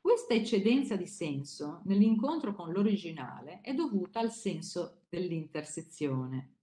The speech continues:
tra il percorso esistenziale del soggetto che guarda e il percorso storico dell'opera." Fine della citazione. Come ci mostra questa rapidissima analisi, l'aura è, in primo luogo,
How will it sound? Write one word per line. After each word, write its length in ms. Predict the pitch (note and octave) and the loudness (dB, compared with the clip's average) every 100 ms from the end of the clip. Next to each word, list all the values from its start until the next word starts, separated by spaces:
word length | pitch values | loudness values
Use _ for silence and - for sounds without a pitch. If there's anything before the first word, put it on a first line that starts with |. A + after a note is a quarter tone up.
| _ _ _ - - _ _ | _ _ _ -20 -20 _ _
tra 160 | - C4+ | -2 2
il 120 | C#4 | 2
percorso 600 | D4+ D4 - A3+ F3+ - | 2 0 4 4 2 0
esistenziale 920 | G3 A3 B3 - B3+ B3 A#3+ F3+ C#3+ | -2 0 -2 0 0 2 2 0 0
del 160 | C#3+ E3 | -4 -6
soggetto 840 | - G#3+ D#3+ C3 C3 - G3 G#3 - _ _ | -2 0 0 -2 -8 -8 -6 -6 -8 _ _
che 160 | F3+ | -2
guarda 600 | D#3 C3+ B2 C#3 F3 B3 - _ _ | 0 -2 -2 -4 -6 -6 -10 _ _
e 120 | A3+ | 0
il 140 | B3 A#3+ | 2 2
percorso 640 | D#4 D4 E3 C3 C3+ G3 | -2 -4 -2 -2 -6 -12
storico 640 | - - F3 C#3 C3+ C3 | -14 -4 -2 0 -2 -4
dell'opera." 680 | C3+ C3+ B2+ - - - - - _ _ _ _ | -4 -2 -4 -6 -12 -14 -14 -20 _ _ _ _
Fine 220 | _ G3+ F#3+ | _ 4 6
della 160 | D#3 | 2
citazione. 840 | - - C#3 - - C3 C3 - _ _ _ _ _ _ _ _ | -4 -8 -12 -10 -10 -8 -12 -14 _ _ _ _ _ _ _ _
Come 240 | G#4+ A4 | 2 4
ci 100 | - | 6
mostra 380 | B3 C#4 - A3+ | 8 6 4 2
questa 240 | A3+ A3+ | 2 4
rapidissima 560 | G#3 G3+ F#3+ G#3+ G3+ F#3 | 4 4 4 4 4 2
analisi, 640 | E3+ C#3+ C3+ D3 D3 E3 G3+ | 2 -2 -2 -2 -4 -6 2
l'aura 520 | B3 F4+ D4+ G#3 C3+ | 4 4 4 4 2
è, 100 | - - _ _ _ _ _ _ _ _ _ - | -4 -10 _ _ _ _ _ _ _ _ _ -8
in 80 | E3 | -4
primo 300 | F3+ F3 F3 | -2 0 4
luogo, 600 | A3+ F#4+ C#4+ F3 C3+ - | 6 8 6 4 0 -6